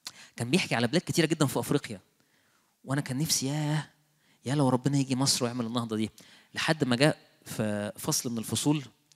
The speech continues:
يعني شاركه بمشاعري اللي حسيتها، يعني اتغصت قوي، قوي، قوي، قوي، قوي، يعني كنت هنفجر. لأن هو عمال يحكي على بلاد أنا متوقع إن تحصل فيها نهضة،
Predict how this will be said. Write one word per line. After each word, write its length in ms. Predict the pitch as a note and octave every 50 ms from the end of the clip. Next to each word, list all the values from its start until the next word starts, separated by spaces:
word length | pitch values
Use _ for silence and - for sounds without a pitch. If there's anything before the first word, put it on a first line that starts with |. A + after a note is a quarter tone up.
| _ _ _ _ _ _ _ _ _ _ _ _
يعني 260 | - - G#2+ - -
شاركه 320 | - - B2+ D#3 - - A#2
بمشاعري 400 | A2 G#2+ G2+ - C3 A#2+ A#2 A2
اللي 120 | G#2 F#2+
حسيتها، 400 | - - - - - A2+ - A2+
يعني 200 | G#2 G2 F#2+ - - - - _ -
اتغصت 420 | C#3 - G#2+ A#2+ D#3 C3 G#2+ - -
قوي، 260 | - C#3+ C3 B2+ G#2
قوي، 200 | B2+ B2 B2 G#2+
قوي، 260 | A#2+ A2+ G#2 F2+ F#2 -
قوي، 280 | C#3 C3+ A#2 G#2+ F2+ F2+ - - -
قوي، 280 | - A#2+ A2 G2+ F2+ -
يعني 340 | - - G#2 F#2+ G2 G2+ G2
كنت 240 | - - G#2+ G2+ -
هنفجر. 460 | - - A2 G2+ - C3 A#2+ G#2+ G2+ F#2 - - - _ _ _ _ _ _ _ _ _ _ _
لأن 180 | - A2+ A#2 A#2+
هو 140 | A#2+ D3 D#3+
عمال 260 | A#2+ B2 C#3+ F3 G3+
يحكي 240 | A#3+ A3+ - - D3+
على 160 | B2+ B2 A#2+
بلاد 480 | A2 A#2+ B2+ C#3 D3 C#3 B2+ - - - _ -
أنا 120 | - D#3+ F#3
متوقع 500 | E3 D3 - D3 D#3+ G3+ - - - E3+
إن 120 | E3+ D#3+
تحصل 280 | - F#3 - - F#3 E3
فيها 180 | - A3 G#3
نهضة، 320 | G3+ G3+ F#3 D#3 C#3 C#3+